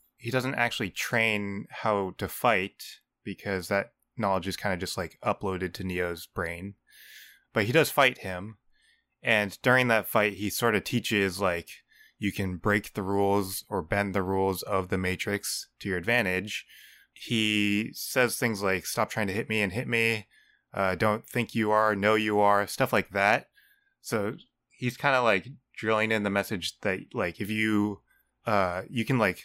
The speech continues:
sort of will yourself into being strong and fast without actually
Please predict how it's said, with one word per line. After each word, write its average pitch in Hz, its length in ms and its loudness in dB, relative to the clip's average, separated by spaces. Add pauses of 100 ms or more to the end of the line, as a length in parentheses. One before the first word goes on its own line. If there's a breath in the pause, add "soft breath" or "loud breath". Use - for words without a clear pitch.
sort 120 220 0
of 95 80 2
will 107 220 4
yourself 101 440 0
into 92 160 -4
being 92 520 -2 (400 soft breath)
strong 104 500 4
and 87 100 -6
fast 98 400 0
without 104 320 0
actually 101 540 -2